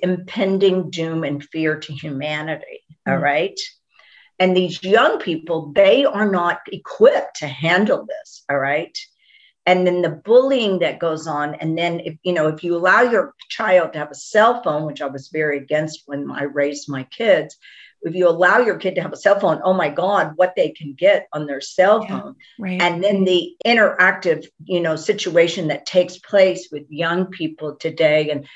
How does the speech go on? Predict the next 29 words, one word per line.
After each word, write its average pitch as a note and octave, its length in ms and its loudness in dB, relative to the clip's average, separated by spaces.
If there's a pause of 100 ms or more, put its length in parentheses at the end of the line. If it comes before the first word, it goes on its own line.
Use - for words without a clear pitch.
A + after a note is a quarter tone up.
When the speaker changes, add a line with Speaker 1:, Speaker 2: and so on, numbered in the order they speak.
(320)
Speaker 1:
you're G3 240 4
not F3+ 180 2
as E3 120 -6
pretty, E3+ 340 -4
and D3+ 180 -4
you're G3 160 2
not F3+ 160 2
as E3 140 -6
this, E3 260 -2
and G3 180 -4
you're F#3 120 2
not, F#3 160 2
Speaker 2:
Mm-hmm. A#3 140 -2
Speaker 1:
I E3+ 40 -14
mean, D#3+ 200 -12
all F3 140 -2
kinds F3+ 80 0
Speaker 2:
Comparison F#3 460 0
Speaker 1:
of - 60 -2
Speaker 2:
game. D3+ 360 -4
Yeah. F#3 360 -2
Speaker 1:
Yes. - 480 -8 (440)
Speaker 2:
Yeah. F#3 120 2
Speaker 1:
And F#3+ 160 2
so, F3+ 600 4 (100)
so F#3 560 4
you, F#3 360 -6
and F#3+ 220 2
then A#3 480 2